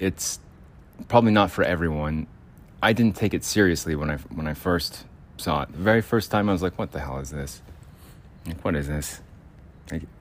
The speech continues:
we're, like, people are actually, like, coming over here and admiring this, or are we, are we all laughing at it?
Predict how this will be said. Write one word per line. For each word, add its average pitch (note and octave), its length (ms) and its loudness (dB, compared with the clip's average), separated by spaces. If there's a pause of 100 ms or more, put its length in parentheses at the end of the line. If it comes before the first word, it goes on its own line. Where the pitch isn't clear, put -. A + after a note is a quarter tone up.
(460)
we're, A2+ 340 6 (1900)
like, G2 200 -2
people B2+ 300 4
are G#2+ 140 10
actually, G2+ 560 4
like, F2 180 2
coming G#2 280 2
over G2 200 4
here G2 160 4
and F2 80 4
admiring G2+ 500 6
this, G#2+ 320 0
or E2+ 540 4
are F2+ 120 0
we, F2 380 2
are F2 100 -2
we E2+ 100 4
all D#2+ 140 4
laughing G2+ 400 4
at A#2+ 180 4
it? B2+ 160 4